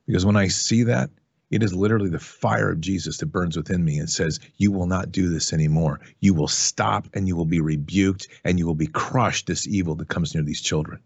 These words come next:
They are not of you. They are not for you, for they are children of the Most High, and they are protected, and they are sacred, and we will stand in the gap to protect them."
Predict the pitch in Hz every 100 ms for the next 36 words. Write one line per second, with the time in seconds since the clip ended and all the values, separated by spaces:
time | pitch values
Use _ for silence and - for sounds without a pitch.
0 | _ _ _ _ _ - 98 87 85 98
1 | 107 - 98 85 80 76 90 87 87 92
2 | 90 - 95 92 82 76 87 92 78 -
3 | - 131 117 101 95 95 - - 92 80
4 | 76 - - 87 92 82 - 78 - 113
5 | - 113 - - - 92 90 82 - -
6 | 101 92 - 80 - _ 80 85 85 76
7 | - - - 123 117 107 87 85 82 -
8 | 85 80 - 80 - 73